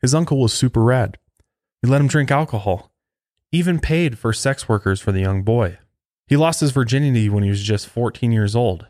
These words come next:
Fueling his future fascination was sexual desire and sadomasochism. Once he was fully recovered, he was sent back to live with his mother. Her once obedient son was now rebellious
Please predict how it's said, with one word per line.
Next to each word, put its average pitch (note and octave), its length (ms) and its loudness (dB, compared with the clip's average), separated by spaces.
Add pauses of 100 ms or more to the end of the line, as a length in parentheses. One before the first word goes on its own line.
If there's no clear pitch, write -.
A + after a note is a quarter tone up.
(680)
Fueling D#3 420 0
his A#2 220 -2
future D#3 600 -2
fascination B2+ 920 -4 (520)
was G#2 120 0
sexual C#3+ 480 -2
desire C3+ 640 -2 (760)
and A2 120 0
sadomasochism. G2 1040 -2 (460)
Once D3+ 200 0
he G#3 60 0
was F#3 140 -2
fully F#3 220 0
recovered, D3 580 -2 (260)
he C#3+ 80 2
was D3+ 100 0
sent D3+ 200 -2
back C3 200 0
to B2 100 -2
live A2 100 2
with G#2+ 100 0
his G#2 140 -2
mother. G#2 440 -2 (1000)
Her C3+ 80 2
once F3+ 240 0
obedient F3 460 0
son F3+ 260 -2
was B2+ 180 0
now C#3 440 -2 (100)
rebellious G2 1040 -2